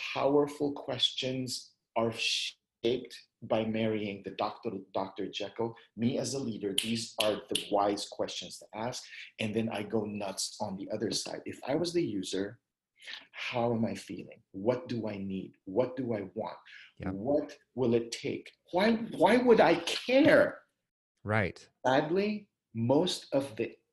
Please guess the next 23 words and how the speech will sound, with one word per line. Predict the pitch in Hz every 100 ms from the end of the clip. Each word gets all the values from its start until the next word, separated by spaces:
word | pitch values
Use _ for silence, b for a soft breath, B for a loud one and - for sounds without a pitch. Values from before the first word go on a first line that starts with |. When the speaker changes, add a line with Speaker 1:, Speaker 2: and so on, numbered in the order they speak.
| -
Speaker 1:
answers | 113 135 135 165 170 170 - -
to | -
the | -
question | - - 135 131 - - 156 156 156 _
of | 123 113 - _ -
why | 107
would | 120 117 101
I | 101
care, | - 113 117 160 - B B B -
and | 110
then | 110 107
looking | 110 120 131 110
at | 113
the | 110
answers | 107 113 113 117 -
I | 98
came | - 101 95
up | -
with | 135 139 -
as | 107 101
Doctor | - 90 - 92
Jekyll, | - 87 - 65 71 - _ -
are, | 95 -